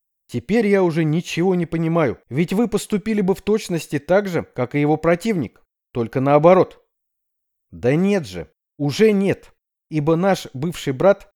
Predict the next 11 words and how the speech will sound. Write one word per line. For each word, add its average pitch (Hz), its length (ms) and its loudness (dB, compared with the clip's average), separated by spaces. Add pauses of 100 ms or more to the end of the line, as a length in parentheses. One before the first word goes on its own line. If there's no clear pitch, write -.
(140)
не 170 200 2
желал 190 500 2
новых 131 360 -2
диспутов. - 460 -12 (540)
Понятие 170 480 0
«диспут» 135 640 -6
изменилось 175 800 -2
и 127 100 -6
значительно 160 680 -2
расширилось, 139 880 -4
понимаешь? 120 560 -4